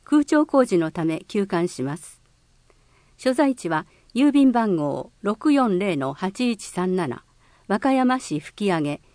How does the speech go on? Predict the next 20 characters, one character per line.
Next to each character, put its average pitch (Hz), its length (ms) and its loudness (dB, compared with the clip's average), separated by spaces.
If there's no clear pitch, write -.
一 285 300 2
の 202 160 6
四 180 260 2
の 139 140 -4
一 139 280 -6
四、 139 220 -4
電 226 200 0
話 196 120 2
は 175 180 -2
零 285 200 4
七 240 260 2
三 151 440 -4
四 247 220 2
三 262 320 0
六 165 260 0
の 147 240 -2
八 190 320 -2
六 240 280 0
九 180 260 -2
零、 151 300 -6